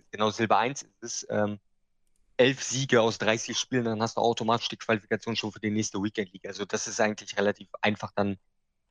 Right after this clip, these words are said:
zu erreichen, aber es ist zumindest, ähm, was das angeht, halt,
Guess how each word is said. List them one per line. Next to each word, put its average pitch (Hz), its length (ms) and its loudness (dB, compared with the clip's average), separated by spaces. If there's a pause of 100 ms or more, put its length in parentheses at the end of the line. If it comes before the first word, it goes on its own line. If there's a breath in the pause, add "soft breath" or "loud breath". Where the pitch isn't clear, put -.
(280)
zu - 160 4
erreichen, 107 380 4
aber 101 120 0
es 104 140 -2
ist - 220 -4
zumindest, 123 520 0 (720)
ähm, 110 520 6 (1000)
was - 180 2
das 120 200 0
angeht, 113 480 0
halt, 104 440 0